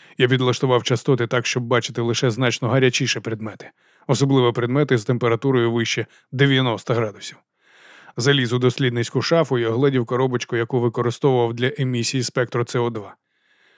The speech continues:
Астрофаги мають розміри лише десять мікронів. Немає жодного шансу, що я побачу щось настільки дрібне, ну або власними очами, якщо вже так говорити. Проте мої маленькі чужинці дуже гарячі і не холонуть.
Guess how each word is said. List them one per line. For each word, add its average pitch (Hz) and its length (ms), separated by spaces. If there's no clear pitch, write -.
Астрофаги 139 640
мають 131 400
розміри 135 440
лише 127 260
десять 135 360
мікронів. 131 420
Немає 160 280
жодного 131 420
шансу, 156 340
що - 180
я 123 100
побачу 123 360
щось 117 240
настільки 123 440
дрібне, 127 400
ну 151 120
або 143 200
власними 139 440
очами, 110 380
якщо 113 240
вже 113 160
так 104 180
говорити. 110 420
Проте 135 260
мої 165 220
маленькі 139 400
чужинці 151 520
дуже 139 300
гарячі 160 440
і 120 60
не 131 100
холонуть. 143 520